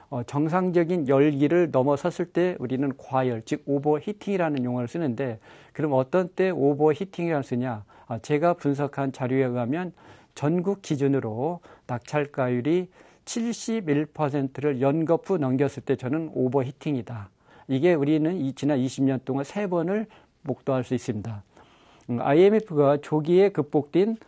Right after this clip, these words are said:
어, 이천 년대 초반에, 아, 일 차 과열이 오고요. 그다음에 우리 부동산 시장의 전무후무한 전고점이 도래했던,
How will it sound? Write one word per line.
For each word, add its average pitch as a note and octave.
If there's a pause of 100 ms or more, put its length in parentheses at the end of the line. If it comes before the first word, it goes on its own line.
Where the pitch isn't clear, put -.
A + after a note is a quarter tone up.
(240)
어, B2
이천 D3+
년대 C#3+
초반에, D3 (300)
아, C3
일 D3
차 E3
과열이 C3+
오고요. B2+ (300)
그다음에 C#3+
우리 D#3
부동산 C#3+
시장의 C3+
전무후무한 D#3+
전고점이 C#3
도래했던, C3+